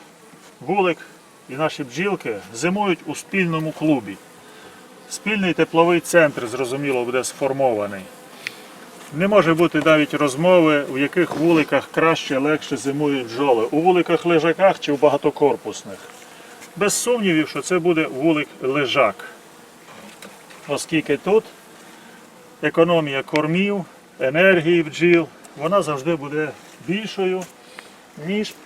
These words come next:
у випадку, коли бджоли зимують окремо одна від одної сім'ї. Це передгірна пасіка.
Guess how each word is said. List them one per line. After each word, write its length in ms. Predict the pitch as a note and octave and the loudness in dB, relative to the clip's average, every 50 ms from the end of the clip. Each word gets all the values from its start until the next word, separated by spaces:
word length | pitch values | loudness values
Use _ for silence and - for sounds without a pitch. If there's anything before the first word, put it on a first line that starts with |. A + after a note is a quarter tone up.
| - - | -16 -14
у 60 | C3+ | -12
випадку, 580 | C3+ C3+ E3+ F#3 - F3+ E3+ E3+ - F#3 F3 - | -6 -4 -4 -4 -4 -4 -6 -6 -8 -10 -10 -8
коли 200 | - C3 B2+ B2+ | -6 -6 -6 -6
бджоли 480 | A#2 A2+ A2+ C#3+ D#3+ D#3+ D#3 D#3+ D#3 D3 C3+ - - - - - | -8 -8 -6 -4 -4 -4 -4 -4 -6 -8 -12 -18 -20 -20 -20 -18
зимують 640 | A2 G#2+ B2 C#3 C3+ D3+ D#3 D#3 D3+ D3+ D3 C3+ - - - - - - - _ - - - - - - - - - | -14 -10 -8 -8 -8 -8 -10 -10 -10 -10 -10 -12 -14 -18 -20 -20 -20 -20 -20 _ -20 -20 -20 -20 -20 -20 -20 -12 -6
окремо 640 | - F#3 - - D#3 C#3+ D3+ E3 E3 E3 D#3+ D#3+ D#3+ C3+ - - - - - _ - | -4 -4 -2 -2 0 2 2 2 2 0 -2 -4 -4 -6 -10 -16 -20 -20 -20 _ -16
одна 420 | - B2+ A2+ A#2+ C#3 D3 D3 D3 C#3+ B2 | -14 -14 -12 -8 -6 -4 -4 -4 -6 -10
від 160 | B2 C3 A#2 C3+ | -14 -12 -8 -8
одної 400 | C#3 C#3 B2 C3 C3+ C3+ C3+ C3 | -8 -8 -8 -10 -12 -12 -12 -10
сім'ї. 460 | - - - E3 D3+ C#3+ B2 G#2+ F#2+ F2+ - - - - - _ - - - - - - - - - - - - - - - - - - - - - - _ - | -10 -10 -10 -10 -10 -10 -10 -12 -12 -16 -20 -20 -20 -20 -20 _ -20 -20 -20 -20 -20 -20 -20 -20 -20 -20 -20 -20 -20 -20 -20 -20 -20 -20 -20 -20 -20 -20 _ -10
Це 300 | - A3+ G#3+ G#3+ G#3 - - | -8 -6 -4 -4 -6 -6 -6
передгірна 560 | - F#3+ G3 F#3+ E3+ F3 G#3+ G3 F3 F#3+ F#3 | -6 -4 -4 -4 -4 -4 -4 -4 -2 -2 -2
пасіка. 560 | F#3 - F#3 E3 D3 - - A2+ - - G2 | 0 2 0 0 0 -2 -8 -16 -16 -16 -18